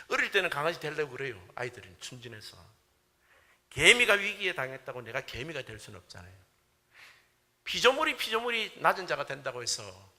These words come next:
하나님 조물주가 피조물보다 되는, 피조물 사람 되는 것보다도 낮아지는 건 아닙니다, 여러분.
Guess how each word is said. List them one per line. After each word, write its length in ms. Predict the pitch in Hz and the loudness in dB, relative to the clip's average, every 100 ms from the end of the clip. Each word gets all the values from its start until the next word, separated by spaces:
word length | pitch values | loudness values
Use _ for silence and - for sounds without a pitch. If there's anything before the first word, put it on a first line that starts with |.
| - - | -20 -14
하나님 580 | - - - 285 254 220 | -4 6 10 12 12 10
조물주가 580 | 139 147 190 196 190 175 | -2 -4 -6 -4 -2 -2
피조물보다 540 | - 156 160 151 143 | -6 -8 -8 -4 -4
되는, 300 | 127 117 123 - - - | -4 -8 -12 -16 -20 -20
피조물 340 | - 127 120 | -18 -12 -4
사람 360 | - 127 135 147 | 0 4 4 2
되는 200 | 139 135 | -6 -6
것보다도 600 | 120 107 107 110 104 110 _ _ _ _ _ _ | -12 -14 -14 -14 -16 -20 _ _ _ _ _ _
낮아지는 500 | 104 - 104 101 101 | -12 -12 -12 -16 -16
건 120 | 127 | -16
아닙니다, 480 | 92 85 - - _ | -16 -18 -20 -20 _
여러분. 160 | - | -20